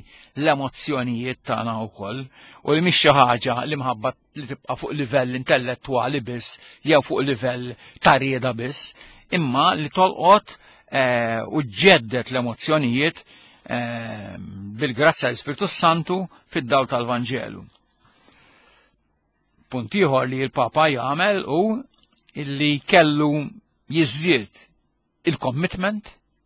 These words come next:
fih dan il-Knisja Kattolika għall-isforzi għall-unità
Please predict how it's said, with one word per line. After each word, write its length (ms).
fih 160
dan 320
il-Knisja 400
Kattolika 720
għall-isforzi 840
għall-unità 640